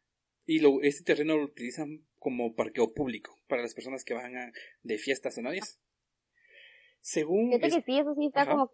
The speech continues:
Speaker 2: Mercadona y yo de que lo usan de parqueo.
Speaker 1: Sí, sí, sí, yo, yo, yo, yo, o sea, yo fui a esa casa, he ido dos veces. Una, este, queriendo
Speaker 2: Ay.
Speaker 1: entrar a la casa y no me dejaron. Y otra, que lo usamos de parqueo. <laughs> Pero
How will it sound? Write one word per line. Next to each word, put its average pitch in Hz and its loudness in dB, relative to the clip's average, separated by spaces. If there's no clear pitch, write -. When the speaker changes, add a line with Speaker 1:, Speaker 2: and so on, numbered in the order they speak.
Speaker 2:
Mercadona 202 -2
y 196 -4
yo 202 2
de 208 -2
que 175 -2
lo 185 0
usan 208 4
de 226 0
parqueo. - -8
Speaker 1:
Sí, 151 0
sí, 143 -6
sí, 139 -12
yo, 151 -6
yo, 151 4
yo, 160 2
yo, 170 0
o 180 -6
sea, 190 0
yo 139 -6
fui 175 -6
a - 0
esa - -6
casa, 185 -8
he 156 4
ido 190 4
dos 147 -2
veces. - -8
Una, 202 -4
este, 117 -4
queriendo 131 0
Speaker 2:
Ay. 151 2
Speaker 1:
entrar 147 2
a 156 4
la 120 -2
casa 117 -4
y 120 -8
no 120 -4
me 127 -4
dejaron. 123 -6
Y 127 0
otra, 190 0
que 139 -8
lo 117 -10
usamos 127 -6
de 120 -4
parqueo. - -4
<laughs> - -2
Pero 143 4